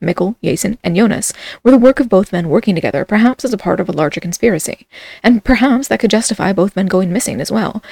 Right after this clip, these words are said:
If they were working with some kind of a ring, then perhaps they did something to get themselves eliminated. That Ulrich isn't being treated as a suspect until a new officer comes onto the case is just another instance of Vinden's police department being one of the most incompetent that I've ever seen.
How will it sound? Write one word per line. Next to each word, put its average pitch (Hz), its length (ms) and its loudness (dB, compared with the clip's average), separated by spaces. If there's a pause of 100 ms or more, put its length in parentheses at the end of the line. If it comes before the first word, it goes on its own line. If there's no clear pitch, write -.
(300)
If 226 120 0
they 233 80 8
were 220 100 2
working 262 300 2
with 208 100 0
some 196 140 0
kind 196 160 2
of 165 100 0
a - 20 -4
ring, 170 440 -4 (400)
then 226 120 6
perhaps 226 320 0
they 240 120 4
did 214 160 0
something 202 240 0
to 196 60 2
get - 120 -2
themselves 175 340 -4
eliminated. 170 640 -2 (460)
That 202 180 0
Ulrich 220 320 4
isn't 208 220 0
being 175 140 -2
treated 185 280 0
as - 160 -4
a 175 60 -2
suspect - 560 -4
until 185 180 -4
a 170 80 0
new 196 180 4
officer - 380 -2
comes 170 220 -6
onto 165 160 0
the - 80 -6
case - 380 -4
is - 140 -6
just - 220 -2
another 240 300 2
instance 185 480 -4
of 170 80 -2
Vinden's 190 400 -2
police 170 340 -4
department - 460 -8
being 202 180 -2
one 190 140 0
of - 80 -2
the - 80 -2
most 170 360 -2
incompetent - 680 -6
that 143 80 -2
I've 113 200 -8
ever 180 200 -6
seen. - 400 -8